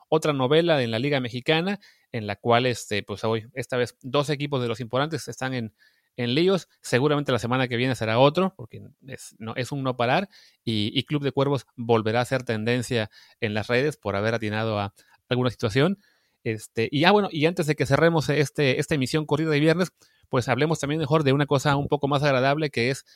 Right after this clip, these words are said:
increíblemente, la selección mexicana y esto que estamos viendo de que al parecer esta gira de dos partidos que está haciendo por Europa esta semana contra Holanda y Arge-, Argelia no será la última. D-, dijo Torrado que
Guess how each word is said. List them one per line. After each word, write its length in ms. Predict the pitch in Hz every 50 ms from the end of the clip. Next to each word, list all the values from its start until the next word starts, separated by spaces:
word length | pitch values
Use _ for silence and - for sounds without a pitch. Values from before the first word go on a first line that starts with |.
| _ _ _ _ _ _ _
increíblemente, 680 | - 113 - 117 127 131 120 127 139 143 151 175 - - _
la 120 | - 117 104
selección 340 | - 120 110 - - 151
mexicana 560 | 170 147 131 127 - 156 156 165 180 190 - - _
y 140 | - 123 131
esto 200 | 131 - - 139
que 80 | 123
estamos 320 | - - 139 139 143 131 127
viendo 260 | 143 143 151 156 151
de 120 | 131 117
que 80 | - 117
al 80 | 110
parecer 440 | - 120 117 113 110 135 143 160 156 - _ _ _ _ _ _ _ _ _
esta 300 | 147 156 151 - - 135
gira 400 | 113 - 156 151 135 117 107 - -
de 320 | - 123 113 113 110 110
dos 140 | 131 147 -
partidos 380 | - 127 120 131 139 139 123
que 60 | - 117
está 100 | - 127
haciendo 200 | 131 139 139 127
por 100 | 123 113
Europa 420 | 117 135 135 135 131 117 107 - _ _ _ _ _ _
esta 160 | - 127 139 123
semana 360 | 120 117 127 131 123 117 104
contra 240 | - 110 104 113 113
Holanda 220 | 127 131 135 135
y 60 | 131
Arge-, 300 | 127 117 110 - 156 156 -
Argelia 440 | 143 123 123 165 160 170 190 175 - _ _ _ -
no 160 | 113 127 135
será 180 | 123 143 139 135
la 100 | 135 147
última. 380 | 208 226 196 196 165 131 - - _ _ _ - _ _
D-, 240 | - 127 120 117 135 147
dijo 400 | 139 143 139 - 156 131 123 117
Torrado 420 | - 123 139 151 147 151 170 160
que 240 | - 139 135 143 160